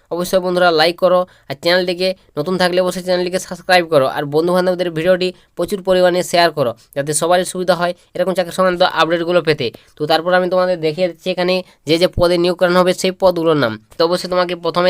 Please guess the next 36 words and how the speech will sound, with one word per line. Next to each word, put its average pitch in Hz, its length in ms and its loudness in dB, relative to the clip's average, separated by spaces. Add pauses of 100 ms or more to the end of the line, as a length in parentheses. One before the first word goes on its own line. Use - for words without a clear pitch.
দেখিয়ে 170 200 2
দেবো 175 160 0 (360)
যে 156 140 2
কোন 175 180 2
কোন 185 180 2
পদে 175 240 2
এখানে 180 160 2 (100)
নিয়োগ 165 200 0
করানো 180 240 6
হচ্ছে। 180 220 -2 (360)
তো - 120 0
অবশ্যই 180 280 0
বন্ধুরা 175 280 2
তোমরা 180 160 4 (100)
দেখতে 160 260 -2
পাচ্ছ 175 220 -4 (140)
এখানে 175 180 -4 (400)
লোয়ার 170 280 4
ডিভিশন 180 340 -4
ক্লার্ক, 147 300 2
ঠিক 190 100 -4 (100)
আছে? 156 120 -6 (120)
এলডিসি 170 380 -4 (100)
বলতে 175 220 -2
গেলে 175 200 -2
যাকে 170 200 0
বলা 170 160 0
হয়, 175 140 0 (360)
এলডিসি 175 400 -2
লোয়ার 170 200 2
ডিভিশন 175 280 -6
ক্লার্ক 170 280 0
পদে 175 220 -2
নিয়োগ 170 180 -2
করানো 180 200 -2
হচ্ছে 175 180 -6